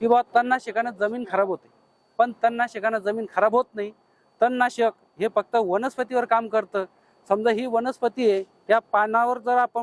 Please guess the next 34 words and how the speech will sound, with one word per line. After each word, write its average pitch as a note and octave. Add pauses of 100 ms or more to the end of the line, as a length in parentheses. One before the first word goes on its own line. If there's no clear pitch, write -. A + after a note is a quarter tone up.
फवारणी G#3
केली, A#3
तर B3+
फक्त A3
हे A#3+
पानावर A#3+
काम A#3
करेल, A#3
जमिनीला A3
टेकल्याच्या G#3+
नंतर G#3+
ते A3
न्यूटन G3+
होतं. F#3+ (560)
हे A#3+
न्यूटन B3+
झालं, A3+
हे B3
इथं B3
कुजतं, A3+ (400)
ही A3
वनस्पती B3
या B3
ठिकाणी A#3+
कुजली A#3 (300)
म्हणजे G#3
आपल्याला A#3
गांडूळ A3+
तयार A#3
होता. E3+ (840)
एकदा G3
त्या C#4
शेतामध्ये A3+
गांडूळ A3